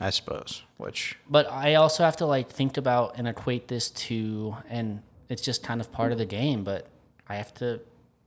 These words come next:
Speaker 2: put this up with other Pixar films, right? And I'm going to compare it to those other Pixar films.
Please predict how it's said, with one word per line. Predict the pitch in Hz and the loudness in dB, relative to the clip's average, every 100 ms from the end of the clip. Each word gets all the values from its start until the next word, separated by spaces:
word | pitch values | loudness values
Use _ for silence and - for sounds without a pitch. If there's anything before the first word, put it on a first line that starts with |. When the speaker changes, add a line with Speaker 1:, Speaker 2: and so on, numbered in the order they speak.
| _ | _
Speaker 2:
put | 123 117 | -12 -4
this | 131 - | -2 0
up | 120 | -2
with | 123 - | -4 -6
other | 110 117 | -6 -4
Pixar | 117 147 - 98 92 | -4 -6 -4 -6 -6
films, | 90 71 - - _ _ - | -10 -12 -14 -16 _ _ -4
right? | 101 123 - - _ _ - | -4 -4 -8 -20 _ _ -4
And | 110 | 0
I'm | |
going | 120 127 123 | 2 2 0
to | - | -2
compare | 127 117 127 131 | -4 -2 2 2
it | 117 - | 0 -4
to | - 127 | -4 -4
those | 120 110 | -2 -2
other | 107 104 | -4 -8
Pixar | 98 123 - 107 | -8 -10 -8 -8
films. | 101 107 104 107 - | -8 -8 -6 -8 -10